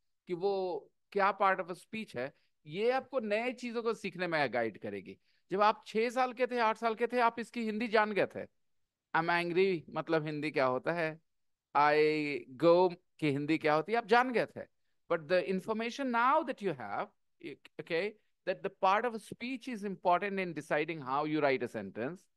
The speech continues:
अब इस बात का ख्याल रखते हुए, हालांकि some of the students at the back were a little confused. They gave some wrong answers. Rishikesh once or twice gave wrong answers.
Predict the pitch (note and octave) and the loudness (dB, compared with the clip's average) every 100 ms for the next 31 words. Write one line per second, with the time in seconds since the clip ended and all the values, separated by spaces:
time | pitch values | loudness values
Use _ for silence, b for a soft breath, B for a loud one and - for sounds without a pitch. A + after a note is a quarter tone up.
0 | _ _ _ _ - F3 A3+ G3+ G3+ - | _ _ _ _ -6 -4 0 2 2 2
1 | A3 G3+ F#3 G#3+ G#3 - D3 C3+ F#3 - | 0 4 6 6 4 0 0 -2 -2 -4
2 | F3 F3+ A3 - A3 A#3+ A3 G#3+ A3+ A3 | -4 -4 -8 -6 -4 -4 -6 -10 -2 -2
3 | A3+ G#3 F#3 G#3 G#3 G#3 - G#3 A3 G#3+ | 0 -4 -2 0 4 2 2 0 0 0
4 | A#3 C4 C4+ A3+ G#3+ G3+ G#3+ E3 F3+ G#3+ | -2 -4 -6 -6 -6 -4 -4 -2 -2 -2
5 | A3 G#3+ F3 E3+ E3+ C#3 C#3+ - F2+ - | -2 -2 2 2 4 2 0 -6 -6 -8
6 | _ _ _ - D3 - - G3 G3 - | _ _ _ -6 -6 -4 2 4 2 2
7 | F3+ F#3+ F#3+ F3 E3+ E3+ D3+ E3+ E3 D#3 | 2 2 -2 2 4 4 2 -2 2 4
8 | D#3 D#3 D3+ - D#3 | 4 2 0 -2 -6